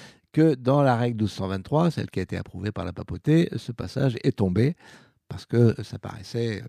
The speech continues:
complètement, euh, fou. Donc,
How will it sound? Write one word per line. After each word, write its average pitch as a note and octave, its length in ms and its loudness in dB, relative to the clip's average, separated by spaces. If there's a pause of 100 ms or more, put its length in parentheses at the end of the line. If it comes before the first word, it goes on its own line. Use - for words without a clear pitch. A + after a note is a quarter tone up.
(140)
complètement, A2 680 -6
euh, - 40 -8 (840)
fou. C3 240 4 (160)
Donc, G#2+ 300 -2